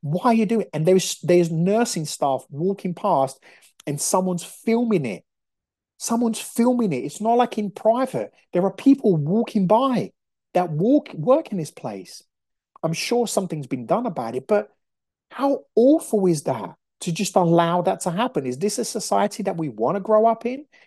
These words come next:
Is this the society that we wanna live in? Sure, we have the free will, but we also have the free will to stop it. We also have the free will to go, "What the fuck are you doing?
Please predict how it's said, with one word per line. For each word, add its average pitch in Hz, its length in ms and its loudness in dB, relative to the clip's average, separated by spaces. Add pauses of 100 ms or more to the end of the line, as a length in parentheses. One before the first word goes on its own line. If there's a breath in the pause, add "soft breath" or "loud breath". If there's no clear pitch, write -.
Is 233 140 -6
this 175 200 2
the 180 100 -6
society 170 580 -4
that 185 120 -2
we 160 140 -2
wanna 127 360 -2
live 226 240 2
in? 285 200 -4 (440 soft breath)
Sure, 302 420 4
we 139 120 4
have 127 220 -2
the 131 80 2
free 120 260 -2
will, 117 260 4
but 120 300 0 (440 soft breath)
we 127 160 -2
also 196 260 2
have 156 200 -2
the 160 80 0
free 147 200 0
will 180 300 2
to - 180 -8
stop - 540 0
it. 190 260 2 (720)
We 139 160 -8
also 170 260 -4
have 151 240 -6
the 160 80 -6
free 143 200 -6
will 185 180 -2
to 190 120 -8
go, 165 120 -6
"What 220 220 -4
the - 100 -20
fuck - 260 -18
are 202 60 -2
you 190 140 -4
doing? 208 500 -2